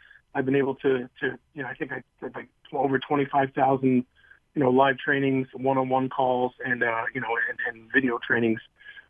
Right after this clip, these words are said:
over that period of time. And just been able to, been fortunate enough, I should say, to really be able to work with some amazing real estate agents and help them achieve their goals and then achieve my goals at the same time.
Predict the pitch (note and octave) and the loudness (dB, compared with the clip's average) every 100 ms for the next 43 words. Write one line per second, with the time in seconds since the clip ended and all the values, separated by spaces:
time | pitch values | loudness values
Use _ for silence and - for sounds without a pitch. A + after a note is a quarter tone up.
0 | - D3+ C3+ C3+ D3 B2 A2+ C#3 C3+ C#3 | 4 6 6 2 0 0 0 0 2 4
1 | A#2+ A#2 A#2 _ _ - D3+ - D3+ E3 | 4 2 -2 _ _ -2 -2 0 0 0
2 | D#3 C#3 C3+ C3 - _ _ _ - C3+ | -2 -4 -4 -4 -6 _ _ _ -12 -12
3 | - F#3+ G3+ C3+ A#2 - B2 A2+ A2+ A2+ | -2 0 0 -4 -10 -8 -6 -6 -4 -6
4 | A#2 - B2+ A#2+ - - - - - D#3+ | -8 -4 0 0 -4 -16 -20 -20 2 4
5 | D#3 D3+ C#3 C#3+ C3 C3 _ - D3 C#3 | 6 4 2 0 -2 -6 _ 0 0 -2
6 | - C3 B2+ C#3 C#3 C3+ C3 D3 C3+ C#3 | -10 -8 -4 -2 0 -2 -2 0 0 -2
7 | C3+ C3 B2+ C3 - C3 A#2+ - - - | -4 -2 -2 -4 -2 -2 -2 -8 -18 -20
8 | - D#3+ D3+ D3+ C3+ D#3 C3 C#3+ C3+ C3+ | -2 0 2 0 0 -2 2 2 2 -2
9 | C3 B2+ B2+ B2 - B2 B2 A#2+ A#2 A#2 | -2 -4 -6 -6 -6 -8 -6 -6 -6 -6
10 | A2+ - A#2+ G#2+ - A#2+ G#2+ | -10 -12 -8 -8 -4 -4 -4